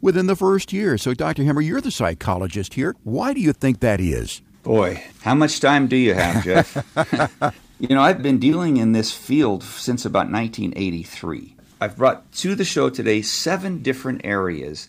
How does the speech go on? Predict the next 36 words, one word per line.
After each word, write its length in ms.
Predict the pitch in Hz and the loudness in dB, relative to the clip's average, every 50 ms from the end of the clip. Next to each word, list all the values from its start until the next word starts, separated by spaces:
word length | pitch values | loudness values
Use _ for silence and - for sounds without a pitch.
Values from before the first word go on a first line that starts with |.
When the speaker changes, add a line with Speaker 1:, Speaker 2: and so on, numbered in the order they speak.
| _ _ | _ _
Speaker 2:
that 280 | - - 104 95 - - | -4 -2 -2 -2 -2 -6
play 280 | - - 127 131 127 117 | -6 -4 -2 0 0 0
a 60 | 107 | -2
huge 580 | 95 - - - - 151 151 165 160 151 - | -4 -6 -10 -10 -6 -6 -4 -4 -6 -8 -8
role 400 | 107 101 110 120 113 101 95 95 | -6 -2 0 2 2 2 2 0
in 220 | 71 92 101 101 101 | -2 -2 -4 -4 -4
what 160 | 104 98 - | -4 -4 -4
you 160 | 90 98 95 | -4 -6 -6
just 280 | 92 92 90 87 - - | -4 -4 -4 -4 -4 -6
asked, 440 | 92 85 71 - - - - - - | -6 -6 -6 -8 -10 -14 -14 -12 -10
with 180 | - 123 123 | -8 -8 -8
specific 640 | - - - 123 120 - 151 151 - - - - - - - | -10 -12 -14 -12 -8 -8 -8 -6 -6 -8 -8 -8 -12 -20 -18
focus 480 | - - 135 127 127 127 123 113 - | -6 0 0 0 0 0 -2 -4 -2
on 320 | - 98 101 92 85 78 87 | -2 -2 -2 -2 -4 -4 -2
why 240 | 90 98 123 147 | 0 2 2 2
do 140 | 156 151 160 | 0 -2 -4
people 400 | 156 - - 120 117 - 120 127 | -6 -6 -6 -6 -6 -6 -6 -6
have 180 | 117 117 107 107 | -4 -4 -6 -6
such 260 | - - 104 - - | -4 -6 -6 -6 -6
a 60 | 107 | -8
difficult 560 | - - 98 - - 95 98 - - 98 78 | -6 -4 -6 -6 -6 -8 -10 -8 -8 -10 -10
time 300 | - - 90 85 85 85 | -8 -6 -4 -4 -4 -4
transitioning 880 | 82 - - 87 85 85 85 87 110 131 131 - - - - - - - - _ | -4 -6 -4 -4 -4 -4 -4 -2 -2 -2 -2 -4 -6 -10 -10 -12 -12 -14 -16 _
from 280 | - - 107 113 117 117 | -10 -4 -2 0 0 0
their 200 | 107 104 95 95 | 0 0 0 0
world 760 | 95 95 95 110 131 147 143 117 98 92 90 87 92 110 113 - - | -2 -2 -2 0 0 2 2 2 2 2 0 -2 -4 -8 -12 -12 -8
in 200 | - 98 101 101 | -6 -4 -2 0
which 240 | 107 104 - - - | -2 -2 -2 -2 -2
they 140 | 101 95 95 | -2 -2 0
live 380 | 95 98 107 107 101 104 - | 2 2 2 2 0 -2 -6
called 320 | - - 98 90 85 85 - | -6 -2 0 0 0 -2 -6
accumulation 800 | - - - - 123 113 110 98 104 104 110 107 - - 92 82 | -8 -10 -6 -2 -2 0 0 0 0 0 0 -2 -2 -6 -6 -6
phase 480 | 82 - 73 73 73 76 82 87 82 | -6 -4 -2 -2 0 0 -2 -4 -4
or 180 | 82 80 78 73 | -4 -4 -4 -4
working 440 | 76 85 98 110 - - 95 92 87 | -2 -2 -2 -2 -2 -4 -8 -10 -10
phase. 500 | 90 - - 58 60 69 87 - - | -10 -10 -10 -10 -8 -10 -10 -12 -14